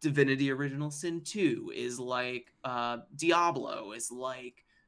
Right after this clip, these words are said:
uh, World of Warcraft." Like, that, those were their touchstones for transition into it. And it sort of was that, but there's a lot more role-playing they were used to. There were definitely people who, like, skipped cinematic scenes,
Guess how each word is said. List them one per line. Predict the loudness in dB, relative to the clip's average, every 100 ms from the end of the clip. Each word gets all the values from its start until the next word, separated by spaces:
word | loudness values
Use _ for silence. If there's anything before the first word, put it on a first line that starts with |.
| -16
uh, | -10 -8
World | -6 -6 -4
of | -2
Warcraft." | 0 0 2 0 0 -4
Like, | -8 -2
that, | 2 2 -2 _
those | -6 -4
were | -2
their | -2 -2 -4 -8
touchstones | -6 -6 -4 -2 -2 -4
for | -6
transition | -8 -8 -8 -4 -6 -4 -6 -4
into | -4 -4 -4 -4
it. | -4 -6 -8 -20 -14 -6
And | -4
it | -2
sort | -4 0 0
of | -2 -6
was | -2 -2 -4 -8
that, | -6 -2 -2 -2
but | -4
there's | -2 -2
a | 0
lot | 0 0
more | 0 -2
role-playing | 0 -2 -4 -8 -8 -8
they | -12
were | -10
used | -10 -10
to. | -12 -6
There | 2
were | 2
definitely | 4 2 0
people | -4 -6 -6 -4
who, | -2
like, | -4 -6
skipped | -8 -6 -6 -6
cinematic | -6 -6 -4 -6 -8 -8
scenes, | -8 -4 -4 -4 -8